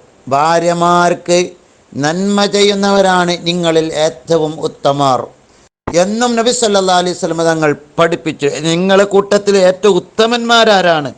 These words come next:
നാട്ടുകാരടിയിൽ വലിയ ആളല്ല, സ്വന്തന പ്രവർത്തനം ചെയ്യൽ മാത്രമല്ല, സ്വന്തം ഭാര്യമാരോട് നല്ല നിലക്ക്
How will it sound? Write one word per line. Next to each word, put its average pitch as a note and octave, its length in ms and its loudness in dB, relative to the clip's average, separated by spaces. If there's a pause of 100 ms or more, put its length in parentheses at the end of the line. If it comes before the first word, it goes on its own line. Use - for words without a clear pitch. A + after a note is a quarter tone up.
(460)
നാട്ടുകാരടിയിൽ F#3+ 840 0
വലിയ F#3+ 320 -2
ആളല്ല, F#3+ 680 2
സ്വന്തന F#3 380 -2
പ്രവർത്തനം G3 540 -2
ചെയ്യൽ F#3+ 240 0
മാത്രമല്ല, D#3+ 560 -2 (680)
സ്വന്തം D#3+ 540 -4
ഭാര്യമാരോട് F#3 1040 2 (500)
നല്ല F#3+ 440 0
നിലക്ക് G3+ 540 0